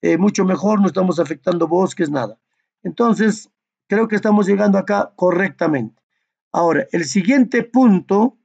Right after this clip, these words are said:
si nosotros vemos, no nos debemos desviar mucho de esta línea verde, porque esta es la línea verde, es la línea que está llegando directo, digamos,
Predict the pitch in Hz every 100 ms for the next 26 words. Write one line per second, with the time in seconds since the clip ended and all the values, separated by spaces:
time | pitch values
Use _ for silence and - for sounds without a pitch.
0 | _ _ _ - 170 180 208 226 226 208
1 | 175 214 185 202 180 202 226 208 202 214
2 | 214 185 170 208 196 220 226 185 180 202
3 | - 175 156 139 208 190 180 262 175 151
4 | 143 160 185 190 175 196 202 208 196 185
5 | 214 226 _ _ _ - 202 180 160 208
6 | 233 180 196 269 - _ _ _ _ _
7 | 156 139 - 202 196 185 165 143 135 131
8 | _ _ 151 160 208 180 156 151 160 240
9 | - _ 160 160 185 180 190 190